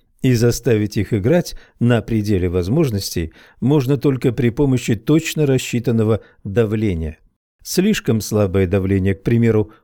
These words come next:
полупустой зал – и они не могут сосредоточиться. Слишком сильное, и они начинают забывать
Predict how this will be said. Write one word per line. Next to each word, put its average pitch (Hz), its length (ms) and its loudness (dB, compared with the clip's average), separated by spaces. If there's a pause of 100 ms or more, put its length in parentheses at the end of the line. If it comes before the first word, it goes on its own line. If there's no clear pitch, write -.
(120)
полупустой 131 760 2
зал – 104 440 -2 (200)
и 143 100 4
они 185 240 4
не 196 120 4
могут 175 320 0
сосредоточиться. 101 1080 -2 (320)
Слишком 123 640 0
сильное, 170 580 0 (240)
и 135 100 4
они 143 280 2
начинают 170 640 0
забывать 104 760 0